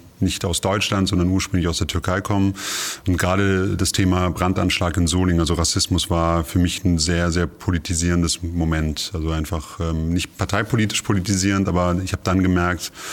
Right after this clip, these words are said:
dass es, ähm, ähm, sowohl um meine Identität, ähm, Diskussionen gibt in Deutschland, dass es da für und wider gibt offensichtlich und dass es eben nicht, also für viele Menschen nicht normal ist.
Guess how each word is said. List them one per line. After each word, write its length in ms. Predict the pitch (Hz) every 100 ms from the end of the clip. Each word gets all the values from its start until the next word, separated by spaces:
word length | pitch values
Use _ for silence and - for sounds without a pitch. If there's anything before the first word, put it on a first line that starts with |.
| - - -
dass 160 | -
es, 240 | - - 92
ähm, 440 | 87 85 85 85
ähm, 800 | 85 82 82 82 87 87 87 85
sowohl 360 | 87 82 95
um 120 | 95 87
meine 220 | 90 95
Identität, 960 | 87 87 82 - 101 104 104 - - -
ähm, 380 | 87 87 87
Diskussionen 680 | 85 87 110 - 101 98 95
gibt 380 | 87 90 - -
in 140 | 92
Deutschland, 720 | 87 90 - 95 90 87 - -
dass 160 | 85
es 80 | -
da 140 | - 85
für 200 | - 92
und 160 | 85
wider 220 | 92 101
gibt 160 | 95 90
offensichtlich 560 | 92 92 90 90 87 92
und 60 |
dass 100 | 82
es 120 | 85
eben 180 | 90 87
nicht, 200 | 95 - 95 92 95 - - - -
also 160 | 90 85
für 120 | 85
viele 200 | 92 117
Menschen 280 | 101 92 -
nicht 140 | 92 82
normal 320 | 85 82 87
ist. 220 | 87 -